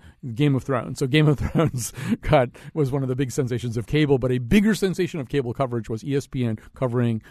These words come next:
people drafting other people, that this was, no football was being played or anything like that. Bigger ratings.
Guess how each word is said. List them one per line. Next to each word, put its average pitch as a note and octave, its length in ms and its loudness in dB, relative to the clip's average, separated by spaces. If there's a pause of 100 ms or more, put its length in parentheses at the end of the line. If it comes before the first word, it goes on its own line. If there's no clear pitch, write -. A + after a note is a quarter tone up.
(140)
people A#2 320 -2
drafting A#2+ 420 -4
other G#2+ 160 -2
people, A2 360 -4 (240)
that A2+ 200 -8
this - 200 -10
was, A2+ 240 -8
no B2 180 2
football A#2 320 -4
was G#2+ 140 -4
being A2 220 -4
played A2+ 280 -2
or A2 80 -4
anything A2+ 240 -4
like A2 180 -4
that. G#2+ 220 -6
Bigger B2 200 0
ratings. A2+ 360 -2